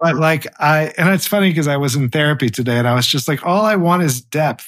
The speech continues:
Like, I just, I just, you know, and I think it's because I'm,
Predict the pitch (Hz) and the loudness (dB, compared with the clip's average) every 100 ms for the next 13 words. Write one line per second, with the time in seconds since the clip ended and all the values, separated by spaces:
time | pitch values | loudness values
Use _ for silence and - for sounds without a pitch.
0 | - 135 135 160 147 190 - - - 147 | -6 -2 0 0 2 2 0 -6 -4 -2
1 | 175 180 160 - - - - - 226 214 | 0 0 -2 -10 -12 -8 -8 -4 0 2
2 | 175 165 175 175 - 226 240 190 190 151 | 2 2 2 0 0 -2 -2 -4 -6 -2
3 | 175 175 170 147 160 | 0 2 2 2 -2